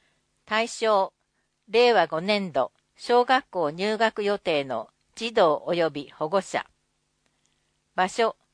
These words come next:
各クラブ。なお、住所など詳細は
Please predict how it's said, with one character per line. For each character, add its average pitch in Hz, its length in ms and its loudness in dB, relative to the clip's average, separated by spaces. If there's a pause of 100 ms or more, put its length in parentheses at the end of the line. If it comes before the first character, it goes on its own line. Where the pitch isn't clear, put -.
(180)
各 196 340 -2
ク 220 140 -2
ラ 170 160 2
ブ。 123 200 -12 (1120)
な 202 200 2
お、 135 120 -6 (240)
住 262 220 -2
所 220 160 -2
な 180 160 -2
ど 135 280 -2
詳 226 240 0
細 202 340 -2
は 190 240 0